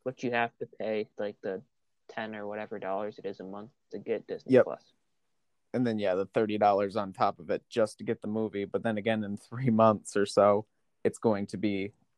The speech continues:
Speaker 2: uh, free with Disney Plus. Like, anyone will be able to watch it. I think it's ridiculous.
Speaker 1: I don't know. I don't know how I feel
Speaker 2: I think
Speaker 1: about
Speaker 2: it's
Speaker 1: that.
Speaker 2: ridiculous,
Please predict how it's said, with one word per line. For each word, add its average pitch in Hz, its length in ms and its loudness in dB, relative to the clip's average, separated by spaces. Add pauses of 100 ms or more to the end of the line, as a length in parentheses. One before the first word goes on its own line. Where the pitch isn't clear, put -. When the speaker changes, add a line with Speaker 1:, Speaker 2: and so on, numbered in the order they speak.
Speaker 2:
uh, 98 220 4 (240)
free 110 380 0
with 104 260 0
Disney 98 300 -4
Plus. 95 240 2
Like, 101 180 2
anyone 95 360 -4
will 85 120 -4
be 73 160 -2
able 60 180 -4
to 52 60 -6
watch 50 340 -6
it. - 100 -4 (3500)
I 127 100 6
think 117 180 2
it's - 140 -10
ridiculous. 98 680 -2 (200)
Speaker 1:
I 156 80 2
don't 170 120 4 (140)
know. 156 100 -6 (960)
I 156 60 4
don't 196 120 6
know 208 60 4
how 175 120 4
I 143 40 4
feel 156 160 4
Speaker 2:
I 147 40 12
think 147 120 8
Speaker 1:
about 127 60 2
Speaker 2:
it's - 80 -10
Speaker 1:
that. 92 80 -4
Speaker 2:
ridiculous, 98 600 0